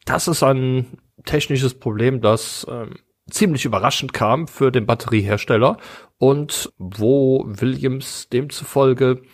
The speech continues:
hat dran arbeiten müssen und man hat ein neues Batteriemodul entwickelt, wo die Probleme, die ihre Ursache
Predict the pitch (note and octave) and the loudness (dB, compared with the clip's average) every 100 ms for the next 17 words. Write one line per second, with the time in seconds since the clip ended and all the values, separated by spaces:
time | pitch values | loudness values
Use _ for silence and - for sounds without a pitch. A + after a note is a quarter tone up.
0 | _ _ _ - - - - D#3 - - | _ _ _ -18 -8 -6 -2 -2 -2 -8
1 | - B2+ C3+ D#3 E3+ A#2 - G#2 B2 - | -4 -2 0 2 4 2 2 -2 -2 0
2 | F3 F#3+ - C3+ C3+ C3+ - - - _ | -2 -2 -4 -2 -2 -2 -8 -12 -14 _
3 | D3 B2+ E3+ - C#3 C#3 C#3+ - C3 C3 | -8 -4 -4 -2 0 2 0 0 -2 0
4 | D#3+ D#3 A2+ A2+ A#2 A2 - B2+ F3 G#3+ | -2 0 0 0 -2 -2 -2 2 2 0
5 | - - - _ A2 A#2+ B2+ A#2+ A#2+ A#2+ | -10 -20 -20 _ 2 2 2 0 -2 0
6 | C3 G#2 C3 D#3 C#3+ A2+ D#2+ A2+ A2 C3+ | -2 4 2 2 -2 -4 -4 -2 0 0
7 | A#2+ A#2+ A2+ A2 A2+ | 2 0 2 0 0